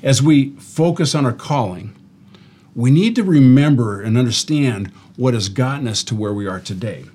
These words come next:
We have, we've had all those life ex-, experiences, and we'll continue to have those, but we're having those as he prepares us for the day of Christ. One thing I know is, is that God has been with me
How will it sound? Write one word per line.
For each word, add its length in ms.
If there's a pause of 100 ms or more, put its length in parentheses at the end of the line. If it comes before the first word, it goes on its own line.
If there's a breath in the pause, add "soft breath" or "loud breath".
(1300 loud breath)
We 140
have, 320
we've 180
had 200
all 280
those 220
life 280
ex-, 400
experiences, 840 (380 loud breath)
and 140
we'll 100
continue 440
to 80
have 300
those, 420 (720 loud breath)
but 140
we're 140
having 280
those 220
as 140
he 80
prepares 760
us 300 (360 loud breath)
for 140
the 100
day 200
of 100
Christ. 560 (1400 loud breath)
One 200
thing 140
I 60
know 220
is, 180
is 100
that 200
God 300
has 200
been 340
with 240
me 260